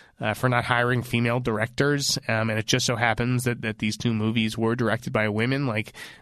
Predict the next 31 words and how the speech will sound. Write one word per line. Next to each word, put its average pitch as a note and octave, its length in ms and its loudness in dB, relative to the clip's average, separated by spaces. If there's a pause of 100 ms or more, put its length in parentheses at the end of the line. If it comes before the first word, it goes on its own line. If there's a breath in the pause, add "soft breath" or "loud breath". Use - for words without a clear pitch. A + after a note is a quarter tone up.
(160)
it's - 120 -8
a B2+ 60 0
complete B2+ 400 2 (380)
coincidence. B2 600 -2
I A#2+ 60 0
don't A2+ 120 -2
think A#2 120 -2
they're A2+ 180 -2 (140)
ba-, - 160 0
these B2 300 0
are A2+ 80 2
bad A2 220 0
movies A#2 220 0
because B2 480 0
they A#2+ 100 2
were G#2 100 -2
made B2 200 2
by A2+ 140 0
women. A2 260 -2
That's G#2+ 200 -4
ridiculous. A2+ 720 -2 (560 loud breath)
But B2+ 220 0
I B2+ 80 6
think D3+ 120 2
that C#3+ 100 0
they're C#3 100 2
both C3 200 0
pretty B2 180 0
bad A2 320 0
movies. A2+ 680 -2 (520 loud breath)
Um, B2+ 680 -2